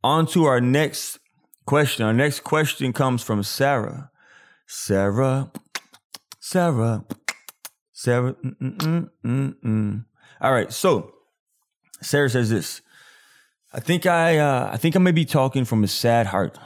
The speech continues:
and I realize that priests are humans, but I find that many priests play favorites among parishioners.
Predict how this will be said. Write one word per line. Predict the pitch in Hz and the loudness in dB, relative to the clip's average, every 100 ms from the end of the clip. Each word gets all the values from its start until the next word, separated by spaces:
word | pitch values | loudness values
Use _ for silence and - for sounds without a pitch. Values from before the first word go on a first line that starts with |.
| - _ _ _ | -20 _ _ _
and | 110 | 0
I | |
realize | 117 143 151 139 117 | 4 4 4 4 2
that | 101 | -2
priests | - 135 123 | 0 0 2
are | 113 | 0
humans, | 104 127 123 110 104 - - - _ - | 0 2 4 4 2 0 -10 -16 _ -10
but | 101 120 | 0 2
I | 110 | 0
find | - 117 127 151 175 185 - _ _ _ _ | -2 0 2 0 -2 -6 -12 _ _ _ _
that | 101 120 | 0 4
many | 143 165 | 4 2
priests | 123 139 123 - | 2 2 2 -2
play | - 127 117 | -4 0 0
favorites | 104 120 113 110 | 0 0 0 0
among | 113 110 107 | 0 2 0
parishioners. | - 113 113 113 107 - - | 0 -2 -2 -4 -8 -12 -16